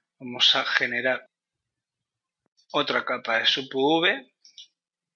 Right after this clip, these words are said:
y con un matemático vamos a multiplicar estas dos texturas. A ver si nos genera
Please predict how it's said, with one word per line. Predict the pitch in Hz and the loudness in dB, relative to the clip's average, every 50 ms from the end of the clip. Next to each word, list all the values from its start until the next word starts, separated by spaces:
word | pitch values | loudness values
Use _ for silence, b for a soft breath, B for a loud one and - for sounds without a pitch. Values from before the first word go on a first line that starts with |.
| _ _ - - - _ _ _ - B B B B B B B _ _ _ _ _ _ _ _ _ _ _ _ _ _ _ _ _ _ | _ _ -20 -20 -20 _ _ _ -16 B B B B B B B _ _ _ _ _ _ _ _ _ _ _ _ _ _ _ _ _ _
y | - 175 170 170 165 - _ _ _ _ | -2 -2 -2 -2 -4 -8 _ _ _ _
con | - - 139 135 139 | -2 0 0 0 0
un | 147 147 143 139 | -2 -2 -2 0
matemático | 143 160 170 165 - 143 139 147 151 147 - 160 151 - - - 165 160 135 - _ _ _ _ | 2 2 2 2 2 0 0 0 -2 -2 -2 -4 -4 -4 -4 -6 -6 -6 -6 -10 _ _ _ _
vamos | - 139 139 139 139 143 147 - - - | -2 -2 -2 -2 -2 -2 2 2 2 2
a | 156 147 - - - | 2 0 -4 -6 -8
multiplicar | 147 135 131 131 131 127 123 - - 131 - - 127 127 - - 143 147 - - - _ _ _ _ _ _ _ _ | -6 -4 -4 -2 -2 -4 -4 -4 -6 -6 -6 -4 -6 -6 -2 0 -2 -2 -2 -4 -10 _ _ _ _ _ _ _ _
estas | - 143 143 - - - 139 127 135 | 0 0 0 0 0 -2 -2 -2 0
dos | 135 147 147 147 147 | 0 2 2 2 2
texturas. | - 135 - - - - - - - - - - - - - - - - - - - - - _ _ _ _ _ _ _ _ _ _ _ _ _ _ _ _ _ _ _ _ _ _ _ _ _ _ _ _ _ _ _ _ _ _ _ _ _ _ _ _ _ _ _ _ _ _ - - _ _ _ _ - - _ _ _ _ _ _ _ _ _ _ _ _ _ _ _ _ _ _ _ _ _ _ _ _ _ _ _ _ _ _ - | 0 0 2 2 2 2 0 -4 -6 -6 -10 -14 -10 -6 -2 0 0 0 -2 -4 -8 -14 -20 _ _ _ _ _ _ _ _ _ _ _ _ _ _ _ _ _ _ _ _ _ _ _ _ _ _ _ _ _ _ _ _ _ _ _ _ _ _ _ _ _ _ _ _ _ _ -20 -20 _ _ _ _ -20 -20 _ _ _ _ _ _ _ _ _ _ _ _ _ _ _ _ _ _ _ _ _ _ _ _ _ _ _ _ _ _ -10
A | - 135 | -8 -2
ver | 123 135 143 147 143 - - | 2 2 2 2 2 -2 -4
si | - - - 131 | -4 -2 -2 -4
nos | 127 127 123 - | -2 0 2 2
genera | - - 156 160 175 180 180 202 202 208 - | 4 2 2 2 2 2 2 2 0 0 -4